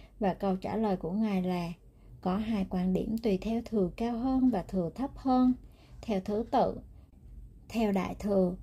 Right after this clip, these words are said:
khi phát triển tâm thể tới giác ngộ tối thượng cho mục đích kép là làm lợi lạc cho mình và cho mọi người, không cần thiết phải trao lại giới nguyện đó,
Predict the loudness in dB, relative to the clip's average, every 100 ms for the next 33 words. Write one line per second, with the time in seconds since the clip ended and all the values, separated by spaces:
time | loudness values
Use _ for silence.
0 | -14 -20 0 4 4 4 -2 2 2 2
1 | 0 0 0 -2 0 0 2 2 2 0
2 | 0 2 2 2 0 0 -2 -2 0 0
3 | 0 -2 2 2 2 2 0 2 2 0
4 | -2 -2 -2 -2 -4 -2 0 2 2 0
5 | -2 -2 2 4 4 2 2 4 4 2
6 | -6 -18 -18 -18 -4 0 2 2 0 0
7 | -2 -2 -4 -4 -2 -2 0 -2 0 0
8 | 6 4 4 0 0 2